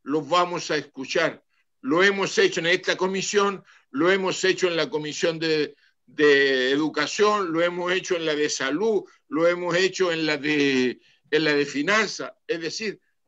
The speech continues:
lo que hemos ayudado es a tratar de abrir esos, esos espacios del diálogo, porque el diálogo es la única manera que nos entendamos entre las personas,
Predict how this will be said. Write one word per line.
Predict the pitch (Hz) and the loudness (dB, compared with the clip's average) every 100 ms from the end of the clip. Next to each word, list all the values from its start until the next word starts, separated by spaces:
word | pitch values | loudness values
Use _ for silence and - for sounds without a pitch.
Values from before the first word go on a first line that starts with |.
| _ | _
lo | 139 151 | -4 -4
que | 147 185 | 0 -2
hemos | 208 190 | -2 -2
ayudado | 180 165 170 180 196 202 | -2 -4 -2 0 0 0
es | 190 185 | 0 0
a | 175 170 - _ _ _ _ _ _ | 0 -4 -6 _ _ _ _ _ _
tratar | - 170 139 220 233 | -6 -6 -2 -2 0
de | 214 | -2
abrir | 202 170 180 233 240 | -2 -2 -2 -4 -4
esos, | 220 202 143 _ _ | -4 -4 -8 _ _
esos | 185 - 180 - _ _ - | -8 -6 -8 -8 _ _ -8
espacios | 156 - 190 190 190 165 | -8 -2 -2 -2 -6 -6
del | 165 151 | -8 -8
diálogo, | 151 190 196 196 180 190 - _ _ _ | -2 0 0 0 -4 -10 -14 _ _ _
porque | 180 - 185 | -8 -4 -4
el | 175 | -2
diálogo | 196 220 214 208 214 | -2 0 0 -2 -2
es | 196 | -2
la | 190 175 | 0 -2
única | 208 240 202 | -2 -6 -6
manera | 190 190 208 214 | -4 -4 -2 -2
que | 180 | -4
nos | 175 170 | -8 -8
entendamos | 160 160 160 160 208 208 202 _ | -6 -8 -6 -4 -4 -6 -12 _
entre | 190 190 180 175 | -6 -6 -6 -6
las | 165 156 | -6 -6
personas, | - 151 - 240 214 | -8 -10 -6 -6 -6